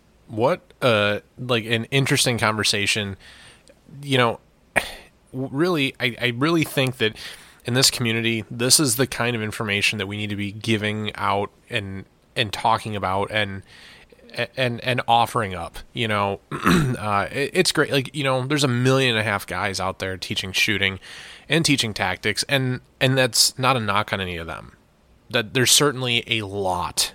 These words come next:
of value there. And I think that's what most of us are here for, right? But we also really get tied up in the conversation around,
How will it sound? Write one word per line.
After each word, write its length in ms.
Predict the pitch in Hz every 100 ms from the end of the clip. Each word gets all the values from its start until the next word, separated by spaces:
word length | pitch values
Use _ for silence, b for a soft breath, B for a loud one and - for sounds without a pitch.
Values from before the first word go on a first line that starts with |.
| -
of 180 | 113 101
value 400 | 95 92 92 95
there. 180 | 92 92
And 60 |
I 40 | 104
think 120 | 147
that's 160 | 151 -
what 180 | 135
most 300 | 123 123 123
of 60 | 127
us 100 | 113
are 60 | 117
here 220 | 117 107
for, 220 | - -
right? 280 | 98 104 - B B B B B
But 240 | - 135 - B B -
we 140 | 127 131
also 320 | 143 160 147
really 260 | 131 131
get 140 | 135 127
tied 220 | - 104
up 120 | 123
in 60 | 120
the 60 |
conversation 640 | 120 113 120 113 107 - 113
around, 800 | 95 98 110 113 101 92 87 104